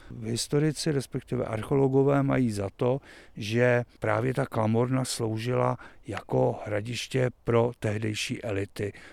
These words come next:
pro kmenové náčelníky, pro vůdce tehdejších komunit.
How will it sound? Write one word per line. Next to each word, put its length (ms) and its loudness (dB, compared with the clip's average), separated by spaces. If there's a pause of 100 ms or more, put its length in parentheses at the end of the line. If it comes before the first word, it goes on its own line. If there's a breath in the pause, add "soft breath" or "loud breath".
(140 loud breath)
pro 260 2
kmenové 560 2
náčelníky, 920 -4 (280 loud breath)
pro 340 6
vůdce 500 2 (220 soft breath)
tehdejších 640 -4
komunit. 500 -4